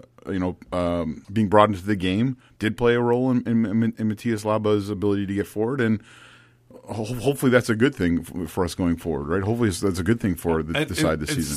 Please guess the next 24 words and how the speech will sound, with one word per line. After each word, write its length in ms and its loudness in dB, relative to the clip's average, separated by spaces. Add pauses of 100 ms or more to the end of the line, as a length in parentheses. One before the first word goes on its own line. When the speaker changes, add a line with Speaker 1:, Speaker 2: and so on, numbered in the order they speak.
Speaker 2:
speaking 260 0
of 80 0
Chani, 320 -2
I 100 -4
thought 200 -4
he 60 -4
was 200 -8
really 560 -4
good, 380 -2 (160)
uh, 140 -6
like, 200 -4
the 80 -6
way 140 -2
he 80 -2
was 180 -2
on 120 -4
the 80 -8
ball. 420 -6 (280)
Um, 220 -2
a 20 -8
lot 120 0
of 60 -2
people 240 -4
com-, 220 -8